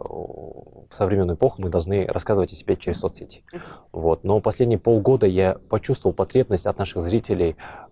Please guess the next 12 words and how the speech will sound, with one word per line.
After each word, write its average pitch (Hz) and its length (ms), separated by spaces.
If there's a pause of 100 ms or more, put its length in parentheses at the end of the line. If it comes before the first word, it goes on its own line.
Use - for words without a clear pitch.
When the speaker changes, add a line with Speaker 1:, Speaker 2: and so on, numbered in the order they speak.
Speaker 1:
э, - 40
э, - 560 (320)
что - 180
им 95 160
хочется - 440
узнать 92 360
про 92 140
нас 90 180
еще 95 260
больше, 85 440
еще - 260
дотошнее. 90 520